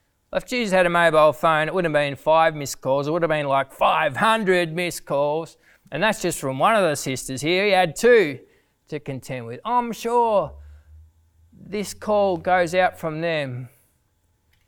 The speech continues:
in an urgent manner. And yet Jesus doesn't respond,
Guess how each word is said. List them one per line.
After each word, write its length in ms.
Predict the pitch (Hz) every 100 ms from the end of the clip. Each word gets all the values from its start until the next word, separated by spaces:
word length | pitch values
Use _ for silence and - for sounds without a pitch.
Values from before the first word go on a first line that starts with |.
| _ _ _
in 120 | 147
an 100 | 139 -
urgent 440 | 151 151 147 135
manner. 420 | 131 117 104 98 - _ _ _ _ _ _ _ -
And 140 | 135
yet 180 | 147 131
Jesus 840 | 147 147 147 143 139 131 - - - _ _ _ _ - _ -
doesn't 460 | 131 120 120 - - _ _ _ _ _ _ -
respond, 720 | - - 113 123 110 101